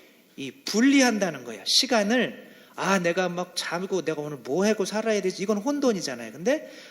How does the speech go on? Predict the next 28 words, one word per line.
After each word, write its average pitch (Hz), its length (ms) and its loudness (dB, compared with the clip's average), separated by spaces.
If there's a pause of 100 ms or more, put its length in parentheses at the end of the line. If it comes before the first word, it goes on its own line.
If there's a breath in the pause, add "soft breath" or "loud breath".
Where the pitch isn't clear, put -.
아, 123 200 -2
오늘 143 200 -6
아침에는 165 680 -2
성당 202 380 -2
갔다 165 320 -2
오고 165 500 2
오후에는 165 420 0
뭐를 160 260 0
해야겠고 156 380 -4
이렇게 185 180 -4
시간을 226 380 2
자꾸 180 280 -6
자르는 247 520 2
거를 202 520 0 (300 loud breath)
질서를 262 520 4
잡는 151 280 -6
거죠. 139 220 -8
그쵸? 294 320 4 (340 loud breath)
아침에 156 320 -4
몇 156 140 0
시에 160 300 2
일어나고 156 600 0
이렇게 170 280 -6
질서 277 420 2
잡아나가는 160 680 -2
걸 147 120 -6
뭐라고 139 320 -8
그러냐면 160 440 -6